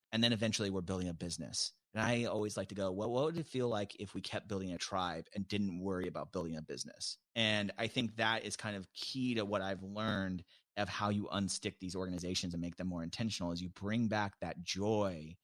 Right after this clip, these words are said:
in building that culture of that organization. And the, especially on the revenue side, the sales, marketing, customer success, people call it alignment. I don't believe in the word alignment. I mean, your team has gotten sick and they all have their own mission objectives.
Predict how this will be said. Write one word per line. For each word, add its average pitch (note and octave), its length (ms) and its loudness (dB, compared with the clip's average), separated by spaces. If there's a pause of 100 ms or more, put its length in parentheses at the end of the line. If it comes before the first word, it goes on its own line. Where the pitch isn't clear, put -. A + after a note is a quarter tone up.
in G2+ 180 2
building F#2+ 640 2
that F2 220 -4
culture G2+ 480 0
of E2 80 -4
that D#2+ 200 -8
organization. F2 800 -2
And E2+ 400 -2 (140)
the, F2+ 160 -4 (320)
especially - 320 6
on G#2 80 6
the F#2+ 60 2
revenue F#2+ 260 0
side, F2+ 260 0
the F2+ 60 -2
sales, F#2 260 0
marketing, F2+ 400 -2 (340)
customer G2+ 280 2
success, - 340 2
people A2 180 0
call G2 220 4
it E2+ 60 2
alignment. E2+ 480 0
I F2 60 0
don't F2+ 140 2
believe F2 200 0
in E2+ 40 0
the D#2+ 60 0
word D#2+ 160 0
alignment. D#2 500 -2
I F2 120 0
mean, F2 320 2 (120)
your G#2 140 2
team A2+ 320 4
has F#2+ 100 2
gotten E2+ 280 -2
sick A2 420 6
and F#2+ 100 4
they F#2 40 2
all F#2+ 100 2
have F#2 140 0
their F2+ 100 0
own F2 160 0
mission G2 260 4
objectives. D2+ 640 -4